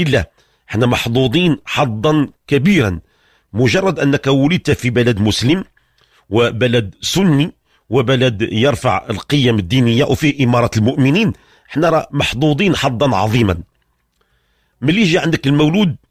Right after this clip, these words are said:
أول حاجة غتقوم بها غتغرس فيه حب الله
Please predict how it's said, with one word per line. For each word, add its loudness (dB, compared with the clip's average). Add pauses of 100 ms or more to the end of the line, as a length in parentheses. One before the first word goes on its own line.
(140)
أول 0
حاجة -2
غتقوم -2
بها 0 (440)
غتغرس 0
فيه -2 (1500)
حب 0
الله 2